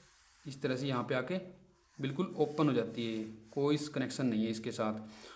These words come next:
और जो phase wire है वो यहाँ से इसके through होते हुए यहाँ पे आ जाता है,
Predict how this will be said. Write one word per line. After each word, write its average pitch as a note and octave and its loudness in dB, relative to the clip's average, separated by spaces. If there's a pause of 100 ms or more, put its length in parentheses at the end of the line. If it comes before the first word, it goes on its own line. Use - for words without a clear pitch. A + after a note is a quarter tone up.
(100)
और C#3+ 2
जो D3+ 2
phase D#3 2
wire C#3 4
है C3+ 2
वो C#3+ 2
यहाँ C3+ 0
से C3+ 0
इसके C#3 -2
through C#3+ -2
होते C3+ -4
हुए C3 2
यहाँ C3 0
पे B2 -2
आ A#2+ 2
जाता A2+ -2
है, A2 -6